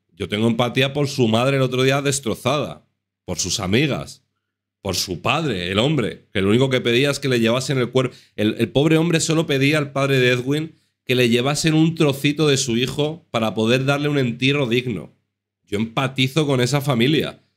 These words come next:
Y empatizo también con la familia de Daniel Sancho, en menor medida, porque tienen a su hijo todavía vivo,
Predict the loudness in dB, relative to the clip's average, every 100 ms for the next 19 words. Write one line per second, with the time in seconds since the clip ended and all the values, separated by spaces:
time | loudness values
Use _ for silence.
0 | _ _ -4 0 0 -2 -4 0 0 0
1 | 0 0 0 2 2 0 -2 -4 -4 -4
2 | -2 0 2 2 0 0 0 -2 -2 -2
3 | -4 -6 _ _ _ _ _ _ _ _
4 | -8 -6 -2 2 2 2 2 2 -2 -6
5 | -6 -8 -8 -2 0 0 0 0 0 0
6 | 0 0 2 2 2 -2 -4